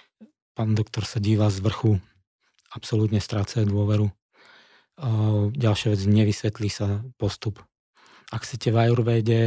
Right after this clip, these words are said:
dosiahnuť akékoľvek výsledky, musíte všetko pacientovi, on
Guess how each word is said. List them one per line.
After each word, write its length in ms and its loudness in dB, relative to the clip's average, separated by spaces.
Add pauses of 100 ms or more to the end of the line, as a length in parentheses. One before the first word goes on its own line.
(160)
dosiahnuť 480 2
akékoľvek 400 0
výsledky, 480 -4
musíte 320 -4
všetko 560 -4
pacientovi, 720 0 (560)
on 400 0